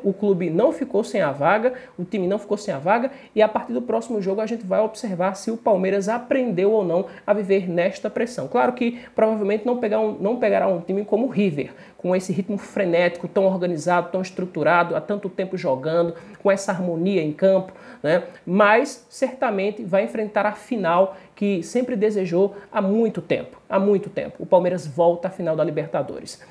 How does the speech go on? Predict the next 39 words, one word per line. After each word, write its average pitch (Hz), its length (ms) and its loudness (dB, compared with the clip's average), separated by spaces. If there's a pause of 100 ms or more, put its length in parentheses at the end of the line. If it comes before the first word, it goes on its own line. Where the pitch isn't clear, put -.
(180)
Foi 208 240 4
um 208 80 2
jogaço, 180 560 2
gente, 123 220 -14
um 170 60 -8
jogo 180 280 -4
de 180 80 -10
co-, - 220 -6
dos 175 140 -8
palmeirenses 185 440 2
colocarem 180 460 0
o 175 40 -4
coração 185 420 -2
pela 180 260 -2
boca, 175 420 2
pelos 160 400 -4
olhos, 175 360 4
pelo 175 180 -2
nariz, 165 480 2
enfim, 185 460 0 (280)
né? 165 260 2 (120)
E 220 60 -6
foi 208 260 2
um 202 100 2
grande 226 480 4
jogo 196 320 -2
também 175 440 0
para 180 220 0
a - 20 -4
transmissão 180 600 -4
do 175 120 2
S 180 180 0
B 180 80 0
T, - 240 -6 (240)
que - 100 -4
mostra 175 460 2
que 175 320 0 (160)
você 220 600 0 (320)
apostando 226 1120 0